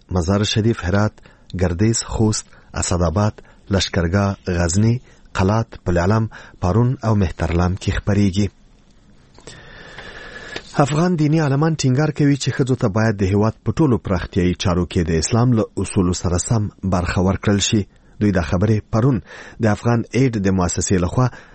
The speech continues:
د اسلام له نظره د ښځو د حقونو د ملاتړ او خوندیتوب تر نامه لاندې په جوړ شوي کنفرانس کې وکړې. د ازادۍ راډیو خبریال خان محمد سیند د کنفرانس ته ورغلی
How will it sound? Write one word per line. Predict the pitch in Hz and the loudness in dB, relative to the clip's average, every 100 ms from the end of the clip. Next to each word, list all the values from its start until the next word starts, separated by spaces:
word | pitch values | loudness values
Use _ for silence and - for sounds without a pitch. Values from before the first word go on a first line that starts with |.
| - | 0
د | 107 95 | 0 2
اسلام | 113 113 117 | 0 2 2
له | 113 | 2
نظره | 110 113 117 | 2 2 0
د | 104 90 | 0 0
ښځو | 120 104 104 | 0 0 0
د | 92 | 0
حقونو | 92 - 107 | -2 0 2
د | 95 90 | 2 2
ملاتړ | 87 - 123 123 - - - 98 | 2 0 0 0 -6 -18 -4 -2
او | 98 | 0
خوندیتوب | - 92 90 - - 101 - - | 0 0 2 0 0 0 0 -4
تر | 85 85 | 0 2
نامه | 90 104 | 2 4
لاندې | 127 107 87 - - - | 2 0 -2 -6 -14 -4
په | 95 87 | -2 0
جوړ | 82 78 | 0 0
شوي | - 87 90 - | 0 0 -2 -2
کنفرانس | 92 - 117 92 - | -2 0 -2 -2 -2
کې | 107 | 0
وکړې. | 95 - 107 - - - - | 0 0 -4 -4 -16 -20 -8
د | 101 92 | -2 2
ازادۍ | 90 95 92 | 2 2 2
راډیو | 87 87 95 | 0 0 -2
خبریال | 90 117 123 - - - - | 0 2 0 -4 -12 -10 -4
خان | 117 107 | 0 2
محمد | 98 107 117 113 - - | 2 2 0 -2 -4 -6
سیند | - 131 87 - - 117 | 0 0 0 -8 -8 -2
د | 139 - | -2 0
کنفرانس | 95 - 101 95 - | -2 0 0 0 -2
ته | 101 82 | -2 0
ورغلی | 82 117 139 | 0 2 2